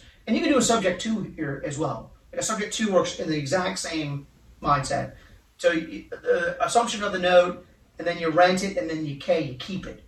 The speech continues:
'Cause you want that thirty-year note at two and a half percent,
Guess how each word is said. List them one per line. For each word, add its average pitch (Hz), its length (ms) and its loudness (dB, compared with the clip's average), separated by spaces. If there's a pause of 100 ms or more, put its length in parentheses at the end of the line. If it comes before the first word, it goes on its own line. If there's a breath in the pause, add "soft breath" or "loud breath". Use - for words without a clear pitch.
(300 soft breath)
'Cause - 180 -14
you 208 180 -4
want 214 240 2
that 196 280 2
thirty-year 185 520 0
note 156 460 0
at 135 260 -8
two 196 180 -8
and 185 60 -2
a 165 80 -4
half 160 160 -4
percent, 147 540 -6